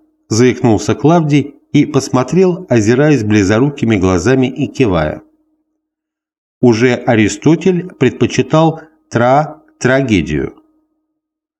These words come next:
Луций вонзил свои бесцветные глаза в Фабия. «Какую страсть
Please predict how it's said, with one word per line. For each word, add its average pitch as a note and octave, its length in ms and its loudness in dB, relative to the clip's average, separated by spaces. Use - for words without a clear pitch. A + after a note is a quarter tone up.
Луций G3+ 680 0
вонзил A#2 480 2
свои B2+ 260 2
бесцветные A2+ 720 0
глаза G2 420 0
в - 120 -12
Фабия. E2 520 -4
«Какую G3 440 0
страсть F3+ 560 -4